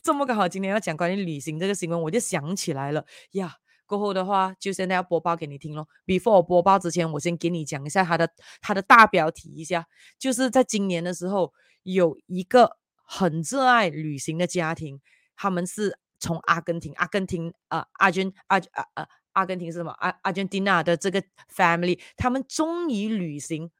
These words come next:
回到家了，所以结果呢，就上了报纸。有没有人看到？有没有人看到？Yes or no？No，美玲讲 no。啊，江师妹讲没有注意到。有没有 yes 呢？有没有 yes 呢？诶，不要 Google 啊，不要 Google 啊，Google 就玩臭了啊。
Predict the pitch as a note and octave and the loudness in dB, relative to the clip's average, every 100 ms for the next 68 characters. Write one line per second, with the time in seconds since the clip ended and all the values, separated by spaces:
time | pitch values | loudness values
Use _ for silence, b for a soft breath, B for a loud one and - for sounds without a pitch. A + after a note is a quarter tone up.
0 | _ - - C#3+ D#3 E3+ G3 D#3+ D3+ - | _ -4 0 0 -2 0 0 0 -2 -4
1 | D3 C#3 C3+ - _ - G#3 A#3 F3+ F#3 | -4 -6 -10 -14 _ -2 2 2 0 -2
2 | F#3 E3 E3 - _ - A3 - - - | 0 0 -2 -8 _ -2 -2 -2 -12 2
3 | G#3+ E3 E3+ E3+ D#3 C#3+ - _ - F#3 | 2 2 0 0 -2 -14 -18 _ -6 -4
4 | A3 F#3+ G3+ F#3 E3+ E3 F#3 F3 D3+ _ | -2 -4 -4 -6 -6 -8 -6 -6 -8 _
5 | _ _ _ - G#3+ F#3+ E3+ F3 D3+ F3+ | _ _ _ -2 0 0 -4 -4 -4 4
6 | A3+ F3 F3+ G#3 A#3+ G#3 D#3 E3+ F3+ C3+ | 4 6 4 2 2 0 0 6 4 4
7 | B B - A#3 G#3 E3+ G#3+ G#3+ A3 G#3+ | B B -10 -6 -4 -4 -4 -4 -4 -2
8 | D#3+ F#3+ F3+ - G3 F#3+ F#3+ E3+ b b | -2 0 -2 0 -2 0 2 0 b b
9 | A3+ A3+ F4 A#3+ G#3 C#4+ C4+ C4 A3 D#3 | 0 2 2 2 4 4 2 -2 -2 -4
10 | G#3+ F3+ F#3 F#3+ G3 E3+ D#3 A#3 B3 F#3 | -4 -2 -4 -4 -8 -8 -4 -2 -2 -2
11 | G3+ G#3+ F3+ G#3 F3+ F3 F#3+ E3+ B B | 0 0 2 -2 -2 -4 -2 -2 B B
12 | F#3+ G3+ A#3+ B3+ F3+ F3 A#3 G#3+ E3 C#3+ | -4 4 4 4 0 0 0 2 2 4
13 | E3+ | 2